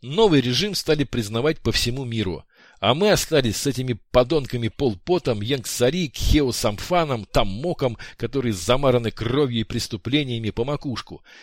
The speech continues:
и с которыми в приличном обществе показываться нельзя.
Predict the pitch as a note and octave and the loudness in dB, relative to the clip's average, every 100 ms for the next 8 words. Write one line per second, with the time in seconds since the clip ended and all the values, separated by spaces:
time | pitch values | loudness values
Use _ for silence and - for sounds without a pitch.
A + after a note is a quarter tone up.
0 | - A#2 - A#2+ C3+ B2+ A#2+ - G#2+ G2+ | -8 -8 -4 -2 0 0 -4 -8 -8 -4
1 | D#3 - D3 C#3+ - - A2 A#2 - C#3+ | -4 -4 -4 -4 -4 -4 -2 -2 0 0
2 | A2+ A2+ - G#2+ A#2+ A#2+ A2+ F2+ - | 0 -2 -2 -2 -2 0 2 0 -2